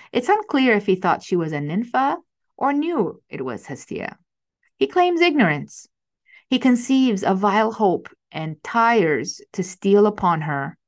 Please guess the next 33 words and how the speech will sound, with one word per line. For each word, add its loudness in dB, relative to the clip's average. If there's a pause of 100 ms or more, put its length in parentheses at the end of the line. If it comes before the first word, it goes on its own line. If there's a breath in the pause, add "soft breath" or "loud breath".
(560)
I -4
think, -6 (240)
and -4
tries 2
to -2
steal -4
upon -6
her, -8 (360 soft breath)
walking 2
on -4
tiptoe -6 (240 soft breath)
as -2
his -8
heart -8 (200)
flutters. -8 (1120 loud breath)
By 2
chance, 0 (180)
old 2
Selenius -4 (100)
had -4
left 0
the 2
donkey -2
he -4
came 0
on -4 (160 soft breath)
by -2
a -2
gently -4
burbling -4
stream. -4 (840 loud breath)
The 2
long 2